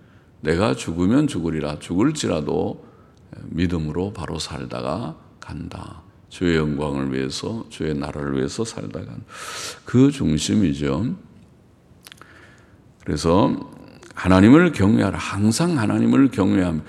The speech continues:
항상 경외하면 말씀 순종하겠죠. 하나님의 뜻대로.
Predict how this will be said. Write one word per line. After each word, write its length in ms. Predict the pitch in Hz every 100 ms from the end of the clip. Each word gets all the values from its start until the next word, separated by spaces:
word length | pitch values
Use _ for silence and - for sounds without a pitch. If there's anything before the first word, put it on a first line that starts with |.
| -
항상 560 | - 82 90 95 156 165
경외하면 720 | 110 101 120 107 101 127 170 - - - -
말씀 400 | 82 82 95 90
순종하겠죠. 800 | 90 80 80 71 71 69 - -
하나님의 560 | - 76 71 76 78
뜻대로. 600 | - - - 82 110 151